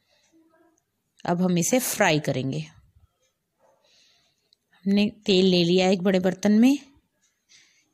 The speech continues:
ये गरम होने रख दिया है, वो गरम हो गया अच्छे से।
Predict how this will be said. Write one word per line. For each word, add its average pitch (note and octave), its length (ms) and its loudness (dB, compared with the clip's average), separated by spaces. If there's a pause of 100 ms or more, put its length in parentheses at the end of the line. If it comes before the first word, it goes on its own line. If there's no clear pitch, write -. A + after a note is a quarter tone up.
(580)
ये G#3 100 -2
गरम F#3 300 -2
होने F3+ 240 0
रख E3 100 -2
दिया F#3 320 0
है, B3 160 -2 (4000)
वो F#3 100 -4
गरम F3 240 0
हो E3+ 100 0
गया F#3+ 180 2
अच्छे G3+ 240 -2
से। C#4+ 260 0